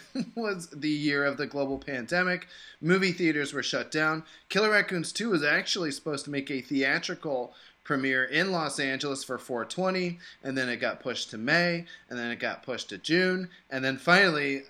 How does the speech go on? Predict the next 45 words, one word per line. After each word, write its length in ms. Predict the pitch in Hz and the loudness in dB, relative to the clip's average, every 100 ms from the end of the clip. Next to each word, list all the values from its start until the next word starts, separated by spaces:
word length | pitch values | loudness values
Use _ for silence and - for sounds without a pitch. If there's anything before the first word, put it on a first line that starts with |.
| 131 | -4
I 80 | |
think 220 | 135 160 147 | 0 2 2
our 60 | |
distributor's 580 | 135 131 165 156 135 123 | 2 -2 0 2 2 -2
just 160 | 135 - | -6 -4
like, 240 | 120 - | -6 -6
"Nah, 160 | 214 175 | -4 -4
sneak 320 | - 214 196 | -4 -4 -2
it 60 | |
out 140 | 175 156 | -2 -2
the 60 | |
back 280 | 135 131 - | 2 0 0
door." 340 | 147 147 131 - - | -2 2 2 0 -6
We 140 | 160 247 | 0 4
didn't 160 | 247 | 6
even 220 | 190 165 | 4 4
know 180 | 160 165 | 4 4
if 100 | 156 | 4
it 20 | |
was 140 | 165 151 | 0 0
gonna 220 | 170 139 | 2 0
come 220 | 135 139 | 0 2
out 340 | 156 247 - - | 2 2 -2 -8
for 100 | - | -4
Christmas 420 | 165 147 156 151 | -2 -2 -4 -4
in 140 | 135 | -2
July, 440 | 135 123 117 117 120 - - - - - | -2 -2 0 -2 -4 -12 -20 -20 -20 -8
but 120 | 143 | -2
they 120 | 143 | 0
snuck 340 | 139 170 170 180 | 0 2 2 6
it 80 | |
out 160 | 170 160 | 4 6
that 200 | 151 135 | 2 4
last 320 | 139 143 147 | 4 4 2
weekend. 540 | 147 147 147 127 113 110 - - _ - | -2 -4 -2 -2 -4 -8 -16 -20 _ 2
And 340 | 151 160 143 - | 4 4 0 -12
thanks 460 | - 175 185 226 - | -2 6 6 4 0
to 80 | |
the 100 | 208 | -2
fact 300 | 175 185 170 | 2 2 2
that 160 | 160 151 | -2 -2
there 380 | 151 143 127 127 | 2 4 2 -2
were 300 | 131 147 240 | 2 6 8
no 240 | 233 208 170 | 6 4 2
movies, 640 | 143 120 123 131 - | 2 0 -2 -6 -10